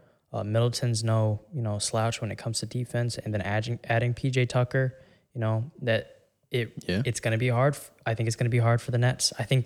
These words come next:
Speaker 1: I think the Bucks, they, the Bucks just need a good game plan. You know, they,
Speaker 2: Mm-hmm.
Speaker 1: they need to, if they can shut down, uh, Harden,
Speaker 2: Yeah.
Speaker 1: that's it.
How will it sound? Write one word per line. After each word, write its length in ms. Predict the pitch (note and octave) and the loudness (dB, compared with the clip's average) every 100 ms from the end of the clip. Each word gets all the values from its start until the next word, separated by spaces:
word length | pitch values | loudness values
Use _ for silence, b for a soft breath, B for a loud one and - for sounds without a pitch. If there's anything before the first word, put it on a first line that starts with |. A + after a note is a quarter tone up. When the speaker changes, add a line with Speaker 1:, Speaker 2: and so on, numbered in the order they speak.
| - | 2
Speaker 1:
I 80 | A#2+ | 2
think 220 | C3+ C3 | 4 4
the 80 | A#2 | 6
Bucks, 340 | B2+ C3+ - | 6 4 2
they, 200 | - B2 | 2 2
the 120 | B2+ | 4
Bucks 240 | A#2+ D3+ - | 6 6 4
just 160 | D3 | 2
need 140 | D3 B2+ | 4 4
a 20 | |
good 220 | A#2 C3 | 6 4
game 220 | C3 C3 | 6 4
plan. 360 | B2 C3 B2+ B2 | 4 4 4 2
You 100 | B2 | 2
know, 200 | A#2+ A#2 - B B B B B _ | 4 4 0 B B B B B _
they, 200 | C#3+ A#2 | 4 6
Speaker 2:
Mm-hmm. 140 | A2+ A2 | 6 6
Speaker 1:
they 100 | A#2+ | 6
need 200 | C3 B2 | 4 4
to, 400 | C3+ A#2+ G#2+ G#2+ - _ _ | 2 4 2 -2 -10 _ _
if 140 | - | 0
they 100 | B2 | 2
can 160 | B2 B2+ | 2 2
shut 320 | A#2+ C3+ C3 | 2 2 2
down, 380 | B2+ B2+ B2+ B2 | 4 6 6 6
uh, 340 | B2 A#2 A#2 - | 4 4 2 -2
Harden, 460 | - C3 C3+ D3+ D#3 - _ _ _ _ _ _ _ _ _ _ _ _ _ _ _ _ _ _ - | 0 2 4 2 0 -4 _ _ _ _ _ _ _ _ _ _ _ _ _ _ _ _ _ _ 0
Speaker 2:
Yeah. 140 | G#2+ | 4
Speaker 1:
that's 100 | C3+ | 4
it. 220 | D#3+ - | 2 0